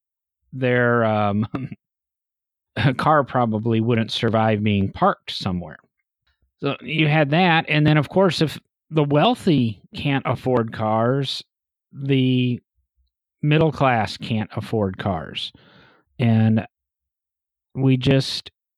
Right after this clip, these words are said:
I guess we, we even in the pre-war, we glossed over the, the social economics and, you know, some of the stuff Ford did with, you know, creating wages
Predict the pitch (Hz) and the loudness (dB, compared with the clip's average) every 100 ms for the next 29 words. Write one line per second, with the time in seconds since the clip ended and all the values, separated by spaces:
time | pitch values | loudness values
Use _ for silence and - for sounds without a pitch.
0 | _ _ _ - - 147 151 - 147 139 | _ _ _ -12 -8 -4 -4 0 2 2
1 | 131 147 147 147 160 147 143 135 117 - | 2 0 2 4 4 4 4 2 -2 0
2 | 165 226 190 131 120 120 110 120 117 107 | 2 4 4 4 4 4 2 2 2 0
3 | - 110 113 110 110 107 135 117 127 120 | -2 0 0 0 0 -2 -6 -4 0 0
4 | - 107 110 113 113 117 110 - - 117 | 0 -2 -2 -2 0 0 -2 -6 -8 -2
5 | 110 107 107 - 123 107 104 101 98 107 | 0 0 -2 -4 -6 -4 0 0 -2 -4
6 | - 127 113 107 - 113 - 127 123 113 | -4 -2 0 -2 -2 -2 -2 0 0 0
7 | 110 113 113 110 110 101 - 113 104 101 | 0 0 0 0 -2 -4 -6 -4 -2 -2
8 | 101 101 - 117 113 117 113 110 107 123 | -2 -4 -4 -2 0 0 0 -2 -2 0
9 | 120 139 120 110 104 | 0 0 0 0 -2